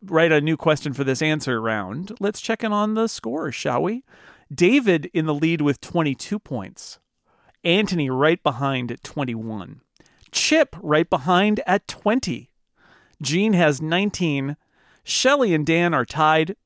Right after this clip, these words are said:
but not that far behind, with seventeen. And the greatest luchador of all time, El Santo, at fourteen, just a little bit, within hailing distance of Dan and Shelley.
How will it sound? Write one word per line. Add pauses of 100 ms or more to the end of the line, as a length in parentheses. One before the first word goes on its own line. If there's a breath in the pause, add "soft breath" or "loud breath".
but
not
that
far
behind,
with
seventeen. (540 soft breath)
And (540 soft breath)
the
greatest
luchador
of
all
time,
El
Santo, (500)
at
fourteen, (140)
just
a
little
bit,
within
hailing
distance (440)
of
Dan
and
Shelley.